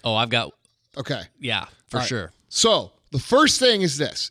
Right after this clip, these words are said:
Speaker 2: You're gonna follow a diet, all right? And I'm not gonna dictate to you what diet.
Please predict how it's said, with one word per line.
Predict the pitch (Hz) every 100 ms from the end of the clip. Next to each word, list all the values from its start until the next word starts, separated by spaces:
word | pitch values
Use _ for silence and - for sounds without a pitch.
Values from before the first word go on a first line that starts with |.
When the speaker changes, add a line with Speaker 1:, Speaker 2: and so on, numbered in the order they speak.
| -
Speaker 2:
You're | 139
gonna | 131 226
follow | 226 - 202 208 208
a | 196
diet, | 143 147 117 90 _ _ _ _ _
all | -
right? | 135 156 175 -
And | 151
I'm | 185 254
not | 262 214
gonna | 247
dictate | 190 151 247 - 240 233
to | -
you | 247 220
what | 147 208 202
diet. | 156 190 147 101